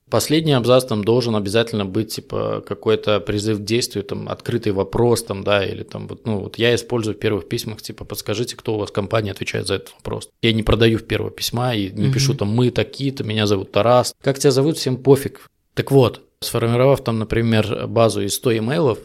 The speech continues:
Speaker 1: составив цепочку писем, как будто бы ты каждому вручную пишешь, на третий день ты отправляешь эту цепочку писем, она идет там в периодичности, там, например, месяц, да, там первое письмо, второе письмо идет через день,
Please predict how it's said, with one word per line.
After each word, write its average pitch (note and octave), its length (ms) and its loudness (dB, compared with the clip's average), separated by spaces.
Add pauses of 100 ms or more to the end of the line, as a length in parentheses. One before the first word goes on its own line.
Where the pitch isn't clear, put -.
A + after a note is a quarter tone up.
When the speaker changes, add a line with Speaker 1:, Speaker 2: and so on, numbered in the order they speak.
(200)
Speaker 1:
составив A#2 540 -2
цепочку - 440 -4
писем, G#2+ 580 -6
как F#2 160 -8
будто - 240 -2
бы G2+ 140 -2
ты G2 340 0
каждому G2 640 -2
вручную D3 560 0
пишешь, - 520 -4 (220)
на G#2 160 2
третий C#3 340 4
день C#3+ 220 2
ты A#2+ 120 2
отправляешь A2 580 4
эту G2+ 160 -2
цепочку - 520 -2
писем, C#3 600 -2 (260)
она A2 400 0
идет G#2+ 360 -2
там F#2+ 240 -6
в - 400 -16
периодичности, G#2 720 0
там, F#2+ 160 -4
например, F#2+ 400 -4
месяц, B2 500 -4 (340)
да, F#2 100 -4
там F#2 160 -8
первое G2 340 2
письмо, F#2+ 320 -8
второе G#2+ 340 0
письмо F#2+ 440 -4
идет F2+ 240 -6
через G2 340 -2
день, F#3 320 0